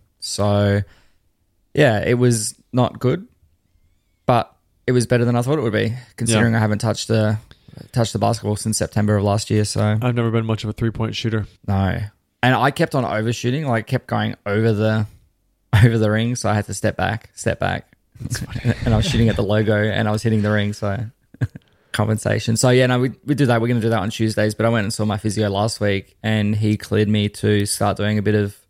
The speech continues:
Speaker 1: impact, you know, start running on grass, and I've started doing some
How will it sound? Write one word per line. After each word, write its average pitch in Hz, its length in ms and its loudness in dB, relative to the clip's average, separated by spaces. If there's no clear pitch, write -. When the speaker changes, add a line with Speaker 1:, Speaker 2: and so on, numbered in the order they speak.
Speaker 1:
impact, 113 680 0
you 107 60 0
know, 101 120 2
start 107 380 -2
running 110 420 2
on 104 220 0
grass, 127 540 -2
and 101 400 -4
I've 104 260 -6
started 104 280 -2
doing 101 240 -2
some 101 500 -4